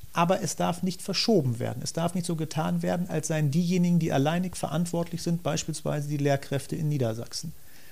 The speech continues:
Das geht auch damit einher. Wenn man den Eindruck hat, man ist eigentlich,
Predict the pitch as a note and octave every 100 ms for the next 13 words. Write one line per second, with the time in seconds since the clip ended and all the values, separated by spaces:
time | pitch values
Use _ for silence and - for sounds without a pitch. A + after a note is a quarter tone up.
0 | - - - - - D#3 D#3+ - F3 F3+
1 | F3+ B2+ B2 A2 B2 D#3 D#3 D#3 D#3 F3
2 | G3+ G3 - F#3+ - - - - D3 F3
3 | - - D#2 G#3 G#3 - G3+ -